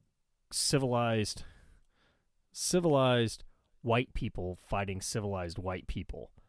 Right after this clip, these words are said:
not a civilized white nation fighting these dirty Muslims or these dirty brown people or these uncivilized foreigners.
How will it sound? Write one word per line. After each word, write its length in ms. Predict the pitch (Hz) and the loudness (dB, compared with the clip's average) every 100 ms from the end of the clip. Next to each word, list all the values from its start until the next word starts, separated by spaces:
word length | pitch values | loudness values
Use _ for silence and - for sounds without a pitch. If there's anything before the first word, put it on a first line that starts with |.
| _ _ _ _ - | _ _ _ _ -12
not 560 | 104 107 117 - - - - | -2 2 2 0 -8 -16 -10
a 120 | 113 | -4
civilized 960 | 104 - 139 120 113 104 98 92 - - - _ _ _ _ _ _ - | -2 0 0 2 2 2 0 -4 -10 -14 -18 _ _ _ _ _ _ -6
white 320 | 117 110 - | 0 0 -2
nation 580 | 101 101 98 104 85 82 - - _ _ _ _ | -4 -2 -2 -4 -8 -12 -16 -20 _ _ _ _
fighting 680 | - - - 110 104 92 90 - _ - | -20 -4 0 0 0 -4 -8 -12 _ -16
these 600 | 117 110 98 90 - - - _ _ _ _ _ _ _ _ 117 | -4 -2 -2 -4 -8 -12 -20 _ _ _ _ _ _ _ _ -2
dirty 400 | 127 123 120 110 | 2 4 2 0
Muslims 760 | 95 101 87 82 80 85 - - _ _ _ _ | 0 -2 -2 -8 -14 -10 -10 -12 _ _ _ _
or 340 | - 101 95 | -2 -2 -2
these 340 | 92 104 104 98 - | -6 -4 -4 -4 0
dirty 260 | 120 117 | 2 2
brown 340 | 107 104 101 92 | 0 0 0 -2
people 420 | - 98 - 87 | -2 -2 -4 -6
or 140 | 92 92 | -6 -8
these 200 | 92 87 | -8 -6
uncivilized 1000 | 117 117 - 117 101 101 95 90 92 - - - _ _ _ _ | -4 -2 -2 -2 -2 -2 -2 -2 -6 -8 -14 -20 _ _ _ _
foreigners. 920 | - - - 110 90 76 71 - - | -20 -8 0 0 0 -6 -14 -16 -16